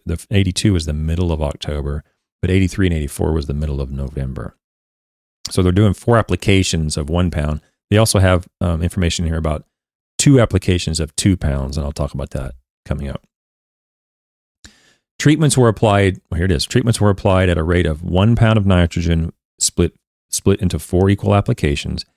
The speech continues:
or two pounds of nitrogen in two equal applications for a yearly rate of four pounds of nitrogen per year.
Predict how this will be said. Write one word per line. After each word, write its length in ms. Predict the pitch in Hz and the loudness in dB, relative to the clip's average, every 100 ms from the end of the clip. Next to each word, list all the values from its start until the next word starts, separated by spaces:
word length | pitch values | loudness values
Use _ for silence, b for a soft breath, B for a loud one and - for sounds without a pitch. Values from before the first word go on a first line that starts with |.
| _ _ _ _ _ - | _ _ _ _ _ 0
or 140 | 95 | 0
two 380 | - - 160 170 | 0 0 4 4
pounds 420 | - 92 87 85 | 4 4 4 2
of 100 | 85 | 0
nitrogen 720 | 85 78 76 78 78 76 82 - | 0 0 0 -2 -2 -2 -2 -2
in 220 | 92 85 | 0 0
two 260 | - 160 127 | 4 4 4
equal 240 | - 90 | 2 0
applications 640 | 78 87 - 76 - 76 | 0 -4 -2 -2 -2 -6
for 180 | - 90 | -2 0
a 40 | 87 | 2
yearly 400 | 95 107 107 92 | 4 4 4 4
rate 240 | 90 87 | 4 2
of 80 | 80 | 0
four 260 | - 101 | 0 0
pounds 260 | 104 92 87 | 2 0 0
of 60 | 82 | -2
nitrogen 360 | 80 - 80 | -4 -4 -10
per 120 | - | -6
year. 340 | 78 78 69 | -4 -2 -4